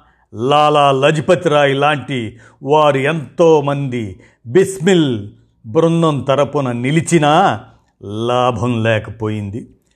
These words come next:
మహాత్మా గాంధీ సైతం వీరి ఉరిని జీవిత ఖైదుగా మార్చాలంటూ లేఖ రాశారు. బ్రిటిష్ ప్రభుత్వం గుండె కరగలేదు.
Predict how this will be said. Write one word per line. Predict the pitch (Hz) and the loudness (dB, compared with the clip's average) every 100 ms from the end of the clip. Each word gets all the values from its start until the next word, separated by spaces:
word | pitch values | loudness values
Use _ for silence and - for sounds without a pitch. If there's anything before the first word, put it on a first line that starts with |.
| _ - | _ -6
మహాత్మా | 120 135 147 123 131 | 0 2 2 0 -2
గాంధీ | 123 120 147 147 165 151 | -2 0 -2 -2 -4 -4
సైతం | 156 156 - 185 175 - _ _ _ - | -2 -2 0 -2 -4 -16 _ _ _ -8
వీరి | 131 147 139 127 | -2 2 2 0
ఉరిని | 117 147 196 180 147 110 - - _ - | 2 4 4 4 2 -2 -10 -20 _ -20
జీవిత | 90 101 180 214 190 139 - | -12 -2 0 0 0 -2 0
ఖైదుగా | 135 156 135 127 117 | 0 0 2 2 0
మార్చాలంటూ | 107 139 127 - 143 120 117 110 123 139 143 - - - | 0 -2 -2 -2 0 0 -2 -4 -6 -6 -8 -12 -20 -10
లేఖ | 113 123 123 123 | -2 0 0 -2
రాశారు. | 110 104 - 120 117 110 - _ _ _ - | -2 -4 -2 -2 -2 -6 -18 _ _ _ -20
బ్రిటిష్ | 87 135 139 143 123 - - - | -4 -2 0 -2 -4 -6 -16 -2
ప్రభుత్వం | 135 127 135 139 113 110 107 101 90 98 | 0 0 -2 -4 -6 -4 -4 -8 -8 -4
గుండె | 131 127 120 | -2 0 -2
కరగలేదు. | 113 135 127 120 120 110 107 110 | -2 -2 0 0 0 -2 -6 -10